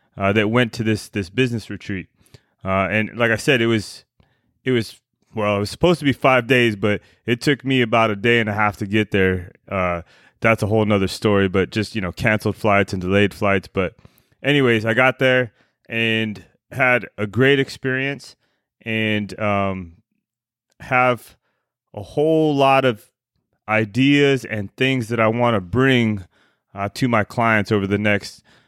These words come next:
uh, year or so. So super excited about that. I'm all fired up, and you guys are catching me at a great time, uh, with this podcast, because this podcast has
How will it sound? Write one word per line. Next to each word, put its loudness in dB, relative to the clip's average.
uh, 2
year 2
or 2
so. -2
So 0
super 0
excited 0
about -2
that. 2
I'm -8
all -2
fired 0
up, 0
and 0
you -2
guys 2
are -4
catching -2
me -2
at -2
a -8
great -2
time, -2
uh, -2
with -4
this -6
podcast, -2
because -2
this -4
podcast 0
has 0